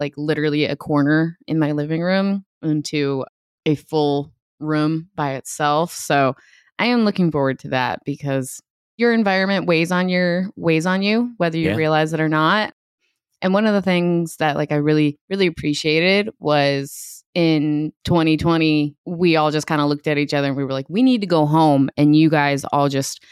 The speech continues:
Speaker 1: said, "Take absolutely whatever you want from the office, go home, be safe. We'll see you whenever we see you," and just, you know, make do whatever you can in your home. And,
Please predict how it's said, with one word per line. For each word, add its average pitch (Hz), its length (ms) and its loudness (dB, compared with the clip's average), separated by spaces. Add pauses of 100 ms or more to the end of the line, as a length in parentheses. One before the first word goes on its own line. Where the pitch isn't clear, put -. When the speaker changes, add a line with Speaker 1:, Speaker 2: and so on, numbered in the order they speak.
(200)
Speaker 1:
said, 143 320 -2 (320)
"Take 143 340 -2 (400)
absolutely 165 480 0
whatever 147 240 0
you 143 140 0
want 185 180 0
from 160 120 0
the 151 80 -2
office, 160 500 0
go 160 240 0
home, 151 520 2 (160)
be 170 120 -2
safe. 147 560 -2 (440)
We'll 160 140 2
see - 220 0 (160)
you 165 140 4
whenever 180 460 2
we 214 140 4
see 208 380 0
you," 190 400 4
and 175 340 0
just, 165 260 0
you 180 60 -2
know, 160 260 0
make 175 520 0
do 170 440 2 (360)
whatever 160 420 0
you 156 180 -2
can 147 540 2 (260)
in 151 180 2
your 143 140 2
home. 135 480 0
And, 135 300 -4